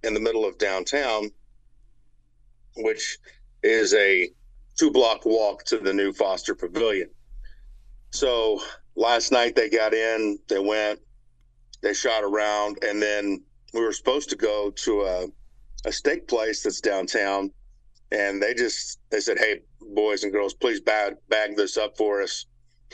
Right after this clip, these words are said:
And so they were able to get back in the hotel, get their food, take 'em to their rooms. And I think that is the hope, that this stuff has been around long enough. I really, I really, really believe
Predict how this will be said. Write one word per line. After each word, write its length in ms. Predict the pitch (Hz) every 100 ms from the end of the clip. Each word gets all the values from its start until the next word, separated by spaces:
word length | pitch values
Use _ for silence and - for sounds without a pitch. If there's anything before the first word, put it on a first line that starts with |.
| - - _ - - _ - - - -
And 200 | 131 113
so 200 | - 123
they 120 | 117 120
were 160 | 117
able 140 | 107 110
to 60 |
get 200 | 107 104
back 240 | 110 120 139
in 60 |
the 60 | 127
hotel, 580 | 123 120 117 110 104 - _ _ -
get 140 | 127 127
their 140 | 120
food, 480 | - 127 120 120 117 - - - -
take 200 | 123 123
'em 100 | 120
to 80 | 117
their 160 | 120
rooms. 640 | 110 110 113 110 107 - - - - - _ _ _ - - - _ - _ - - -
And 100 | 113
I 80 | 110
think 180 | 151 127
that 180 | 117
is 200 | 117 110
the 120 | 98 92
hope, 340 | 110 104 - - - - - -
that 220 | 107 104
this 160 | 117 -
stuff 220 | 127 110
has 140 | 101
been 160 | - 107
around 380 | 98 104 110 104
long 220 | 104 104
enough. 200 | 104 104
I 100 | 123
really, 360 | 131 151 143 117
I 100 | 110
really, 800 | 113 120 143 143 131 127 123 123 - - - -
really 640 | 104 135 160 160 135 104
believe 600 | 90 101 92 80 73 -